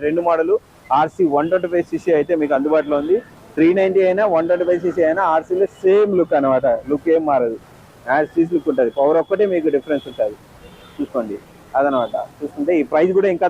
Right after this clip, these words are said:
తగ్గుతుంది మీకు. ప్రైస్ ఇంకా నెగోషియబుల్ ఉంటుంది, చూసుకోండి. And ఇక్కడ చూసుకున్నట్లయితే డ్యూక్ టూ ఫిఫ్టీ సీసీ, రెండు వందల యాభై సీసీ, టూ ఫిఫ్టీ సీసీ,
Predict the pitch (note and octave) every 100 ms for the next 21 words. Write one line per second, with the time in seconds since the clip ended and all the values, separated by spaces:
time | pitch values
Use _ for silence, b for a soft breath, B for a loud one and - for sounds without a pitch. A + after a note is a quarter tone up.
0 | F3+ E3+ G3 G3 F#3+ F3 G3 B3 - -
1 | - - - - - - D#3 F3+ E3+ F3
2 | D3+ E3 F3+ D#3+ D#3 D3+ D3+ F3+ D3 -
3 | C#3 C3+ F3+ - - - D3+ D3 D#3+ F3
4 | F#3 F#3+ F#3 F3+ G3 F#3+ - F3+ G#3+ -
5 | G#3 G#3+ G#3 G#3 G3 E3+ C3 A#2 C3 D#3
6 | E3+ E3 E3+ D#3 D3 C#3+ D3+ - D#3 -
7 | D3+ A#2+ - - - - F3 F#3 F3+ F3+
8 | E3 D3+ A3